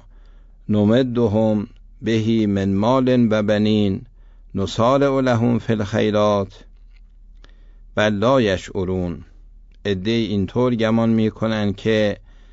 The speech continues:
امدادهای ما به آنها به وسیلهٔ مال و فرزندان برای شتاب آنها به سوی خیرات است. بهره‌مندی از مال و فرزند و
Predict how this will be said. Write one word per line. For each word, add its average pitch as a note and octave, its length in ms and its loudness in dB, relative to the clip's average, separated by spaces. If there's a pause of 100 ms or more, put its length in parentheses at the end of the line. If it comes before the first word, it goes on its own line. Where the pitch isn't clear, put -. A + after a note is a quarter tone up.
(420)
امدادهای G2+ 840 0
ما G2 280 -2
به F#2 100 -2
آنها A#2 680 0 (680)
به G2+ 120 0
وسیلهٔ G2+ 640 0
مال A#2 400 2
و A2+ 240 2
فرزندان G#2 1160 0 (640)
برای A2 600 2
شتاب B2 560 0
آنها A2+ 500 2
به G2 120 -2
سوی G#2+ 680 0 (640)
خیرات G2+ 640 0
است. F2 520 -4 (300)
بهره‌مندی G#2+ 800 2
از G#2+ 300 2
مال A#2+ 340 2
و A2 360 0
فرزند G#2+ 680 0
و G#2+ 280 2